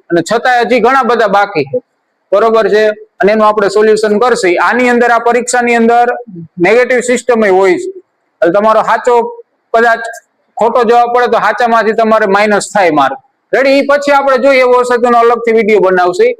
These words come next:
પણ અત્યારે આપણે વાત કરી તો કે પહેલો પ્રશ્ન, તામિલનાડુ અને ચેન્નઈ, તો આંધ્રપ્રદેશ એટલે શું? આ પ્રશ્ન શું સૂચવે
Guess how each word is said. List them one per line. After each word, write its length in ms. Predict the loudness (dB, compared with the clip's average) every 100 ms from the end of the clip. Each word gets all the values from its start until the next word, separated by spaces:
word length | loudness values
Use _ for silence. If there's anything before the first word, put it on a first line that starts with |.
| _ _
પણ 140 | -2 -2
અત્યારે 240 | 0 0
આપણે 220 | 0 0 2
વાત 200 | 2 0 -2
કરી 240 | 0 0 -2 -2
તો 100 | -2
કે 60 | 0 0
પહેલો 220 | 2 2 2
પ્રશ્ન, 300 | 0 -2 -6 -6 _ _ _ _ _ _ _ _ -2
તામિલનાડુ 720 | 0 2 2 2 2 2 0 -2 -8 -14 -4
અને 140 | 0 0 0
ચેન્નઈ, 400 | 0 0 0 -2 -6 _
તો 120 | -2 0
આંધ્રપ્રદેશ 960 | 0 0 0 0 0 0 0 0 0
એટલે 240 | 0 0 0 -2
શું? 160 | -4 -6 _ _ 0
આ 100 | 2 2
પ્રશ્ન 320 | 0 2 0 0 0
શું 240 | 2 2 2
સૂચવે 300 | 0 2 2